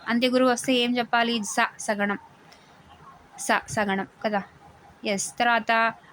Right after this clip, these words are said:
ఆది గురువు వస్తే భగణం. ఇది సగణం, ఇది భగణం. తర్వాత ఇది కూడా భా, ఓకేనా? భగణం.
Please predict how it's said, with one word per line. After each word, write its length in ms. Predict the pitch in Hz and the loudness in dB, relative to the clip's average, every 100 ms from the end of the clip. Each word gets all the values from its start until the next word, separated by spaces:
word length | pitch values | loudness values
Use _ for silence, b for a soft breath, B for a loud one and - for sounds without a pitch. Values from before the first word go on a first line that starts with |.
| - | 0
ఆది 280 | 220 240 | 2 4
గురువు 200 | 254 254 | 4 4
వస్తే 260 | 247 247 381 | 2 2 0
భగణం. 480 | 302 233 202 196 - - - - B B B - - | 2 2 2 0 -4 -18 -20 -20 B B B -20 -6
ఇది 180 | 220 208 | -4 -2
సగణం, 580 | 202 208 202 202 226 311 - - - - - - - 220 | 0 0 0 0 2 0 -4 -20 -20 -20 -20 -20 -12 -6
ఇది 200 | 208 202 | -2 -2
భగణం. 500 | 196 208 190 190 180 - - - - - B B B - - | 0 0 0 -2 -6 -16 -20 -20 -20 -20 B B B -6 0
తర్వాత 300 | 240 233 233 | 2 2 2
ఇది 300 | - 233 240 | 2 2 4
కూడా 160 | 262 | 4
భా, 280 | 233 220 190 - - - - | 4 2 0 -2 -20 -20 -12
ఓకేనా? 320 | 220 214 214 208 - | -6 -2 -2 -2 -4
భగణం. 360 | 214 196 190 | -2 -2 -4